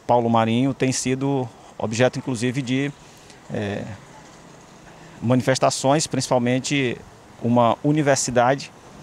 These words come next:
a fai, Faculdade do Vale do Itapecuru. Estudantes reclamam de faltas de a-, falta de aulas, exatamente por conta, é, da falta de pagamento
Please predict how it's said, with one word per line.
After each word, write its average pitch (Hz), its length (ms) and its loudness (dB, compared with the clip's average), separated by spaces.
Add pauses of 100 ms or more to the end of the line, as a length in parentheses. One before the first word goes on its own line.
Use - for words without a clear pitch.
(200)
a 104 280 0
fai, 120 320 2
Faculdade 107 560 0
do 101 100 -4
Vale 104 240 2
do 101 80 -4
Itapecuru. 127 640 -2 (580)
Estudantes 135 1080 0 (300)
reclamam 135 800 2 (220)
de 107 100 -4
faltas 113 480 2
de 110 160 0
a-, 117 160 4
falta 123 360 0
de 110 100 0
aulas, 143 460 2 (560)
exatamente 123 580 2
por - 240 -2
conta, 135 420 2 (560)
é, 120 80 2
da 143 120 4
falta 147 360 2
de 139 140 -2
pagamento 151 840 2